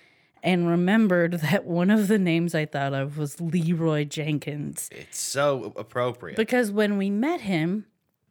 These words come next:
Speaker 1: he just barreled into the room. He, like,
Speaker 2: Yeah.
Speaker 1: as soon as he was able to, he, like, barreled over to Bo and tried to play. He almost knocked Bo over. He almost knocked you over. He,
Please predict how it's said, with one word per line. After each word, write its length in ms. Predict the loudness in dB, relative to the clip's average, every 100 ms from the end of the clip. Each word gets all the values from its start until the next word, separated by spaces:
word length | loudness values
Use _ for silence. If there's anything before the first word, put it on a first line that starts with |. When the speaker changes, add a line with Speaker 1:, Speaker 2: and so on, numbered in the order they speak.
| _ _ _
Speaker 1:
he 160 | -6 -2
just 300 | -2 -4 -4
barreled 400 | 0 2 4 4
into 220 | 2 0
the 140 | 0 0
room. 320 | 0 0 0
He, 180 | -2 0
like, 360 | 2 2 0 -8 -20 -20 _ -12
Speaker 2:
Yeah. 140 | -10 -4
Speaker 1:
as 120 | -4
soon 220 | -2 0
as 160 | 0 -4
he 160 | -6 -4
was 300 | -4 -6 -12 _ -2
able 500 | 0 0 -2 -2 -4
to, 480 | -6 -6 -6 -6
he, 300 | -8 -8 -8
like, 400 | -6 -8 -8 -8
barreled 400 | -2 2 2 2
over 240 | 2 2 0
to 100 | 0
Bo 400 | 0 2 2 2
and 140 | 0
tried 180 | 0 -2
to 80 | -2
play. 480 | -6 -6 -2 -2 -2
He 180 | -4
almost 380 | -4 -2 -4 -6
knocked 340 | -6 -6 -8 -6
Bo 240 | -2 0
over. 360 | -2 -4 -6 -6
He 160 | -6 -4
almost 320 | -4 -4 -6
knocked 280 | -10 -10 -10
you 340 | -6 -2 0
over. 340 | -2 -4 -6
He, 60 | -4